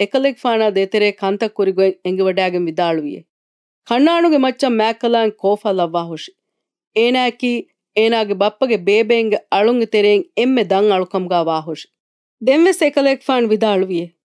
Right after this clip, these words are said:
ಸಾಮುಗೆ ಕಲಾಂಗೆ ಮ್ಯಾರಸ್ ಕಲಾಂಗ್ ಕಿವಫುಳಂ ಹಮ್ದಾಯ್ ಶುಕುರು ಹುರಿ. ಕಣ್ಣಾಣಕಿ ಸಾಮುಗೆ ಅಳುಕಂಗಾ ಲವ್ವಾ ಹುಷಿ. ಮ್ಯಾಕ್ ಕಲಾಂಗೆ ಯಾಫತ್ವ ಮಿಲ್ಕುವೆಗೆನ್ ವಾ ಸರಹದ್ದು ಇತುರು ಕುರವ್ವಾ ಹುಷಿ. ಯಾಫತ್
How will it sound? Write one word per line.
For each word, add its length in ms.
ಸಾಮುಗೆ 540
ಕಲಾಂಗೆ 500
ಮ್ಯಾರಸ್ 420
ಕಲಾಂಗ್ 360
ಕಿವಫುಳಂ 480
ಹಮ್ದಾಯ್ 420
ಶುಕುರು 400
ಹುರಿ. 180
ಕಣ್ಣಾಣಕಿ 760
ಸಾಮುಗೆ 500
ಅಳುಕಂಗಾ 600
ಲವ್ವಾ 340
ಹುಷಿ. 260
ಮ್ಯಾಕ್ 240
ಕಲಾಂಗೆ 440
ಯಾಫತ್ವ 580
ಮಿಲ್ಕುವೆಗೆನ್ 640
ವಾ 140
ಸರಹದ್ದು 540
ಇತುರು 300
ಕುರವ್ವಾ 380
ಹುಷಿ. 280
ಯಾಫತ್ 540